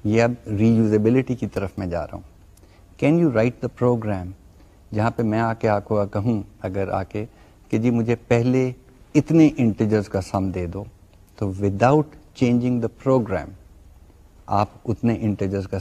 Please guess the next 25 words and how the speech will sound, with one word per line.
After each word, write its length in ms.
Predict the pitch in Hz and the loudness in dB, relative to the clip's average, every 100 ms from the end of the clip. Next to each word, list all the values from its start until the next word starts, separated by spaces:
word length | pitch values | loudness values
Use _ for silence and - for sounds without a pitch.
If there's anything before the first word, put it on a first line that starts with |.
| - | -6
sum 140 | 92 | -4
مجھے 200 | 95 90 90 | -4 -6 -8
بتا 280 | 90 92 85 | -8 -8 -8
سکیں۔ 320 | - 90 87 - - _ - - - - - _ - - | -12 -16 -18 -18 -20 _ -20 -20 -20 -20 -20 _ -20 -18
سوچیں 380 | - 101 90 90 92 - | -6 -6 -6 -12 -12 -2
کیا 180 | 113 | 0
اپروچ 380 | 107 95 92 80 - | 0 -2 -6 -8 -14
ہوگی۔ 220 | 67 - - - - - - - - - - - - - - - - - - - - - - - - - | -16 -16 -20 -20 -20 -20 -20 -20 -20 -20 -20 -20 -20 -20 -20 -20 -20 -20 -20 -20 -20 -20 -20 -20 -18 -4
اپروچ 420 | 117 - 135 143 - - - - - | -2 2 2 2 -6 -20 -20 -14 -2
کافی 280 | 107 101 | 0 0
simple 380 | 107 95 85 82 82 | -2 -2 -6 -8 -10
ہے، 100 | 82 85 - _ - | -14 -16 -20 _ -6
and 140 | 98 | -2
I'm 100 | 101 101 - | -2 -4 0
sure 220 | 113 110 107 - - | 2 2 -4 -12 -8
that 200 | 107 110 | -4 0
many 180 | 117 120 | 2 2
of 180 | 107 - | 0 -4
you 100 | 101 98 | -4 -2
would 160 | 98 - 107 | -4 -4 -4
already 340 | 98 110 107 | 0 0 0
have 140 | 98 92 - | -4 -8 -6
thought 220 | 87 82 | -6 -4
of 140 | 82 - | -10 -12
it۔ 180 | 76 - | -18 -20